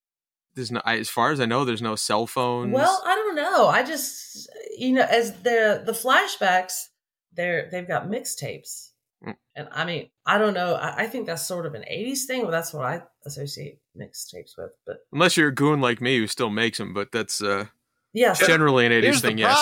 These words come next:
Speaker 3: problem.
Speaker 2: Some
Speaker 3: Here,
Speaker 2: people
Speaker 3: here,
Speaker 2: do.
Speaker 3: here's the
Speaker 2: <laughs>
Speaker 3: problem. It, he very much could be, like,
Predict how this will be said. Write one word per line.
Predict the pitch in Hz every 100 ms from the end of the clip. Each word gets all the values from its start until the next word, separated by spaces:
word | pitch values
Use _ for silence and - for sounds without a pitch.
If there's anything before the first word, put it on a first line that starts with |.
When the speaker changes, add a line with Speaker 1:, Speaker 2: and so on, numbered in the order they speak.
| 220
Speaker 3:
problem. | 147 101
Speaker 2:
Some | - 339 440
Speaker 3:
Here, | 427
Speaker 2:
people | 269
Speaker 3:
here, | 254
Speaker 2:
do. | 277 277
Speaker 3:
here's | 262
the | 226
Speaker 2:
<laughs> |
Speaker 3:
problem. | - 226 - 185 101
It, | 156 - _
he | - 156
very | 147 190 233
much | 190 190 -
could | 151
be, | 139 139
like, | 123 117 110 -